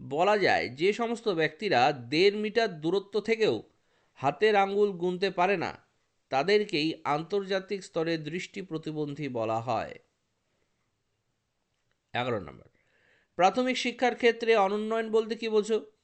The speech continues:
প্রাথমিক শিক্ষায় কোনো একটি শ্রেণীতে পরীক্ষায় অকৃতকার্যতার দরুন বহু ছাত্রছাত্রী বছরের পর বছর একই রকম শ্রেণীতে বা একই শ্রেণীতে থেকে যায় এবং পরের শ্রেণীতে উত্তীর্ণ না হওয়ার অনেকেই পড়া ছেড়ে দেয়,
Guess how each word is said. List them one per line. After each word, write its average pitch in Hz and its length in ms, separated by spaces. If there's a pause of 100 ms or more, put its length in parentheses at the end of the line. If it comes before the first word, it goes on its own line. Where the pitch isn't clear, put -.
(1300)
প্রাথমিক 240 440
শিক্ষায় 247 360
কোনো 226 220
একটি 226 240
শ্রেণীতে 220 460
পরীক্ষায় 196 460
অকৃতকার্যতার 214 1000
দরুন 156 380
বহু 160 240
ছাত্রছাত্রী 196 640
বছরের 185 440
পর 190 200
বছর 170 400
একই 196 340
রকম 180 280
শ্রেণীতে 156 420
বা 156 120
একই 151 180
শ্রেণীতে 160 360
থেকে 127 260
যায় 135 240 (760)
এবং 220 340
পরের 208 320
শ্রেণীতে 196 380
উত্তীর্ণ 202 500
না 170 180
হওয়ার 185 260 (320)
অনেকেই 143 640 (460)
পড়া 170 220
ছেড়ে 143 380
দেয়, 90 220